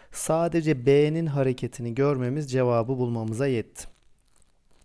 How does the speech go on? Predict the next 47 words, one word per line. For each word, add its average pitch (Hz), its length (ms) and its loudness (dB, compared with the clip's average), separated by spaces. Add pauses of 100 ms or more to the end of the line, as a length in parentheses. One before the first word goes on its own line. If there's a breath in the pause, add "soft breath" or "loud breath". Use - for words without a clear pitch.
(500 loud breath)
Şimdi 180 260 -2
geldik 190 320 4
ikinci 180 320 -2
sorumuza. 165 680 2 (380 loud breath)
İkinci 170 320 -2
sorumuzda 180 540 2
yine 180 400 2 (220 loud breath)
bazı 160 340 2
kurallar 160 520 4
vermiş. 131 300 0
Bakın 143 180 -4
iki - 260 -4
üçgen 139 500 0
bir 135 100 0
eşittir 127 540 -6
bir, 131 100 -2
üç - 260 -6
üçgen 143 340 -4
iki 127 200 -6
eşittir - 300 -8
sekiz 131 440 -4
gibi. 113 260 -2 (420 loud breath)
Şimdi 185 220 -4
ben 202 220 6
buradan 165 320 4
iki 175 520 -2
ve 165 180 2
biri 160 200 2
kullanarak 156 560 2
bire 139 200 2
nasıl 139 240 -2
ulaşırım? 113 380 -4
Üç 151 240 -4
ve 151 80 0
ikiyi 151 280 -4
kullanarak 143 500 -2
sekize 123 380 -2
nasıl 123 260 -6
ulaşırım? 113 400 -8
Dört 139 280 -2
ve 139 60 0
üçü - 160 -8
kullanarak 139 460 -2
seksen 127 480 -4
bire 139 160 -4
nasıl 123 240 -6
ulaşırım? 120 380 -8